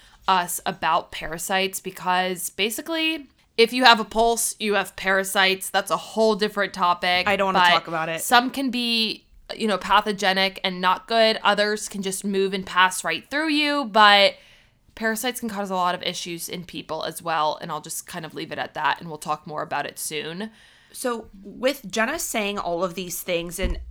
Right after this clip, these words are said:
Speaker 2: again, this, there's more in my stool tests that are things we have to work on, but these examples are reasons why when y-,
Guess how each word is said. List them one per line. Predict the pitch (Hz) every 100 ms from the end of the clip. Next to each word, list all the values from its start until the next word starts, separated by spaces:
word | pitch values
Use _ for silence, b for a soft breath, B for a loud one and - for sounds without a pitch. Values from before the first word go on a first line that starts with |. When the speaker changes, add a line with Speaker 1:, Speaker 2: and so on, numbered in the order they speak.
| -
Speaker 2:
again, | 190 190 175 175
this, | 185 - - _
there's | 175 208 208 185
more | 190 190 185 180 214 302 _ _ -
in | 196 185 190 190
my | 202 185 175 175 170
stool | 170 - 180 180
tests | - 185 185 - -
that | 175
are | 175 170 165
things | 185 175 185
we |
have | 175
to | 185
work | 165 151 -
on, | 190 208 214 220 b b b
but | 226 202 - _ _
these | 180 185 233 254
examples | 370 226 202 196 233 220
are | 214 196 190
reasons | 180 185 208 196 190
why | 175 165 160 170 185
when | 202 180 185 180 180 175 175 b b b _
y-, | -